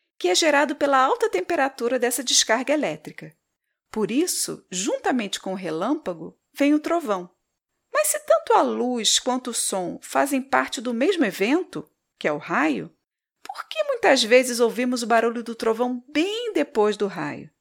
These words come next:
Essa diferença de tempo acontece porque a velocidade da luz no ar é muito maior do que a velocidade do som. Enquanto o som viaja a uma velocidade aproximada de trezentos metros por segundo,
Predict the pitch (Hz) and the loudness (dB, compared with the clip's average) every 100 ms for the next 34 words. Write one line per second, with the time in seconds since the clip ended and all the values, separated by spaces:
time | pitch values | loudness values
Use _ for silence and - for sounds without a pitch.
0 | _ _ _ _ _ - 277 339 - 226 | _ _ _ _ _ -4 0 0 0 -2
1 | 240 - 165 - 196 214 196 - 151 - | -2 -4 -8 -8 -4 -2 -4 -8 -14 -6
2 | 196 226 214 226 233 240 240 - 247 233 | -6 -4 -4 -2 -2 -4 -6 -4 -4 -2
3 | 233 240 240 190 269 311 226 202 165 160 | -2 -2 -2 -2 -2 -2 -2 -2 -2 -8
4 | 160 233 190 220 233 - _ _ _ - | -8 -4 -2 -2 -4 -12 _ _ _ -6
5 | 269 285 269 311 427 415 339 262 202 202 | 0 2 4 2 0 -2 0 2 2 0
6 | 226 247 233 233 233 - 233 226 285 - | -2 -2 -2 -2 -2 -2 -2 -2 -6 -4
7 | 190 175 - _ _ _ _ _ _ _ | -4 -6 -12 _ _ _ _ _ _ _
8 | 427 - 294 330 359 269 269 208 220 220 | -4 4 6 6 2 2 2 2 2 4
9 | 233 226 214 202 208 214 214 208 196 208 | 4 2 0 -2 0 -2 0 0 0 -2
10 | 277 311 - 262 226 214 202 208 202 - | 0 0 2 0 0 0 0 -4 -2 0
11 | 202 160 180 262 415 - 233 180 180 180 | 0 -2 -2 -2 -2 -4 -4 -4 -4 -4
12 | - 170 - 170 - - 185 190 202 151 | -6 -8 -8 -10 -10 -10 -8 -8 -8 -10